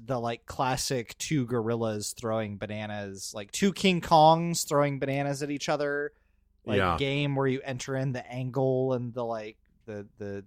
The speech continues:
Speaker 1: the speed and whatever. And Worms just is that, but with bazookas and nuclear missiles and grappling hooks and whatever.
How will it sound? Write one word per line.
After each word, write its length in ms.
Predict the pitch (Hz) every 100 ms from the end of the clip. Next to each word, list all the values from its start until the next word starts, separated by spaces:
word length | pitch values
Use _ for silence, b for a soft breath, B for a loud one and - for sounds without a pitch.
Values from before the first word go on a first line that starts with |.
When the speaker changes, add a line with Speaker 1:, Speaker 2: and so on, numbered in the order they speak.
| -
Speaker 1:
the 140 | 101
speed 580 | - - 127 117 113 117
and 140 | 113
whatever. 480 | 117 117 113 120 117 _ _ _ _ _ _ _ _ _ _ -
And 240 | 160 151
Worms 480 | 147 190 214 220 139
just 300 | 151 170 -
is 300 | 131 139 -
that, 400 | 180 180 196 - _ _ _ -
but 400 | 123 135 127 123
with 320 | 139 131 120 - - _ - _ - 92
bazookas 560 | 127 147 131 147 151 135
and 140 | 131
nuclear 360 | 131 - 131 120
missiles 440 | 127 - 120 120
and 100 | 113
grappling 440 | 113 113 120 110
hooks 320 | 101 110 - 104
and 120 | 98
whatever. 500 | 92 82 82 80